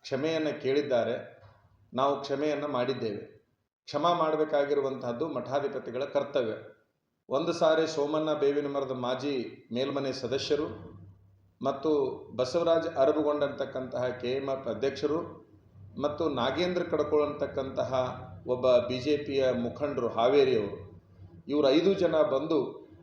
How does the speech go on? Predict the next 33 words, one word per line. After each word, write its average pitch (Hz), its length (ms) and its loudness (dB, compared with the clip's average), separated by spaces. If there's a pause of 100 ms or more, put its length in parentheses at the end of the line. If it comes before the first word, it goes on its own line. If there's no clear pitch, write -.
(640)
ಅವ್ರ 185 280 8
ಪರವಾಗಿ 175 480 4
ಅವರು 151 320 4
ಕ್ಷಮೆಯನ್ನ 143 480 -2
ಕೇಳಿದ್ರು. 127 680 -2 (200)
ಆ 131 120 2
ಸಂದರ್ಭದಲ್ಲಿ 151 1120 0 (240)
ನಾವು 131 200 0
ಹೇಳಿದ್ವಿ, 156 680 0 (300)
"ಬಹುಶಃ 143 360 2
ನಾವು 156 380 0
ತಿಳ್ಕೊಂಡ 156 400 0
ಹಾಗೆ 139 320 4
ಅವರ 135 200 4
ನಡೆ 127 280 4
ಇಲ್ಲ, 151 520 4 (360)
ನೀವು 147 220 0
ಈ 151 200 0
ರೀತಿ 170 240 2
ಅವ್ರ 143 200 4
ಪರವಾಗಿ 143 440 0
ಕ್ಷಮಾ 135 320 -4
ಕೇಳೋದು 131 340 -4
ಸರಿಯಲ್ಲ" 147 460 4
ಅಂತ 123 280 0
ಹೇಳಿದಾಗ, 120 360 2 (560)
ನಮ್ಮ 135 200 -2
ಸಮಾಜದ 165 460 2
ಒಬ್ಬ 147 280 4
ಮುಖಂಡರು, 131 580 0
ಶಾಸಕರು 160 640 0
ಮತ್ತು 151 300 -2
ಒಂದು 127 720 0